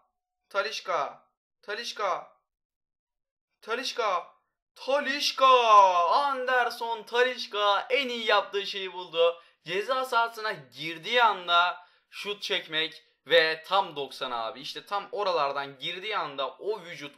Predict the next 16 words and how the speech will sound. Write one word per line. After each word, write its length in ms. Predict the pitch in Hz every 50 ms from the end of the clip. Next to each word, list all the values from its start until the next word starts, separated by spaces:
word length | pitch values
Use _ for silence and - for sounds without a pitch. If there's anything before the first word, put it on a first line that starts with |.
| _
o 200 | - 170 202 202
fizikle 720 | - 180 175 160 170 196 190 - - 127 123 131 - - _ _ _ _ _ _ _ _ _ _
o 220 | - 185 202 208
golü 420 | - 160 147 139 127 135 143 139 -
gerçekten 520 | - 156 160 - - - 143 127 143 139 139
çok 220 | 143 143 131 -
güzel 180 | - 131 131 123
attı. 240 | 127 127 - -
Gerçekten 480 | 139 151 170 185 - 180 165 - 151 143
çok 280 | 139 160 156 - _ -
dev 200 | 139 151 160 151
gibi 240 | 135 131 120 117
duruyor 280 | 120 117 113 113 110 107
abi 220 | 107 107 104 104
adam 320 | 104 104 101 104 95 95 95
ya. 280 | 92 92 95 95 101